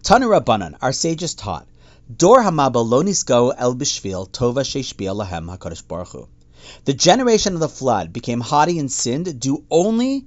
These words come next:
to the reason of the excessive goodness that God bestowed upon them.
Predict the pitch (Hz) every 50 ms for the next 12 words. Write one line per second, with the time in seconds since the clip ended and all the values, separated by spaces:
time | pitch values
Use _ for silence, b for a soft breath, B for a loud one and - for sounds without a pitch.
0 | b b b b b b - - 135 131 131 120 120 143 165 202 190 220 240 254
1 | 254 247 254 240 - - - - - _ _ - - - - _ _ - - -
2 | 110 110 120 120 117 - - - - 139 143 151 - - 160 135 120 - - 131
3 | 135 117 95 78 - - - - - 98 - - 117 104 104 101 101 101 - 113
4 | - - - 95 87 87 80 80 - - - 82 78 73 71 64 50 -